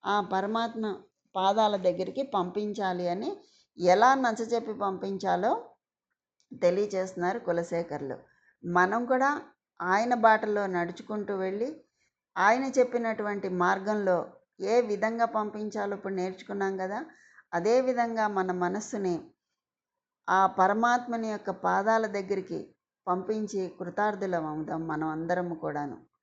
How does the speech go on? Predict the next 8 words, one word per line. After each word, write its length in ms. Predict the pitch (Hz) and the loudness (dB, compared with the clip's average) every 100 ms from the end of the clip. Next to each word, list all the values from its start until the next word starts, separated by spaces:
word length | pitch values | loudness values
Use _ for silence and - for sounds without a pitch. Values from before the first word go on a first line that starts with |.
| _ _ _ _ _ - | _ _ _ _ _ -4
కనుక 280 | 208 233 220 165 160 - _ - | -2 2 2 2 -2 -12 _ -4
ఆ 220 | 190 196 | 2 2
ముకుందుని 600 | 185 180 185 247 254 247 | 2 -2 0 0 0 -2
యొక్క 220 | 226 214 190 | -4 -2 -2
అనుగ్రహం 540 | 170 180 202 254 202 - - | 0 -2 -4 -4 -6 -6 -6
అందరికీ 460 | 180 208 240 247 | -2 0 0 0
కలగాలని 680 | 240 208 190 190 185 175 165 | -2 -2 -2 -2 -2 -4 -6
కోరుకుంటూ 640 | - 180 190 208 208 320 | -2 -2 -2 -4 -4 -4